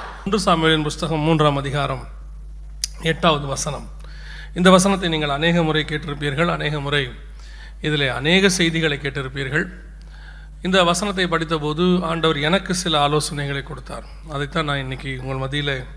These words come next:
பகிர்ந்து கொள்ள விரும்புகிறேன். இந்த வசனத்தை வாசித்த போது சில காரியங்கள் எனக்கு ஆண்டவர் என்னுடைய தனிப்பட்ட ஆவிக்குரிய வாழ்க்கையோடு கூட பேசின விஷயங்கள். அதைத்தான் நான் இன்னைக்கு உங்களோடு கூட பகிர்ந்து கொள்ள போகிறேன். கர்த்தர் மறுபடியும் மூன்றாம் விசை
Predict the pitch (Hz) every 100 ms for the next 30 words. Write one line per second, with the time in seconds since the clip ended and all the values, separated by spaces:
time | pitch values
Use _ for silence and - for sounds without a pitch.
0 | - - - - - - 170 180 185 160
1 | 139 139 143 135 135 131 131 127 156 143
2 | 139 139 151 147 131 147 180 160 143 156
3 | 151 156 143 127 - - - - - -
4 | - 160 160 143 147 156 156 165 147 156
5 | 151 165 175 180 180 160 160 165 165 151
6 | 139 139 139 139 139 139 139 151 - 147
7 | 135 - - - - - - - 180 147
8 | 160 160 143 139 143 135 135 127 - -
9 | - - - - 156 170 165 151 156 151
10 | 151 147 135 131 131 131 123 - - -
11 | - - - - - - 220 220 285 240
12 | 190 202 202 196 185 139 139 151 208 226
13 | 214 180 165 185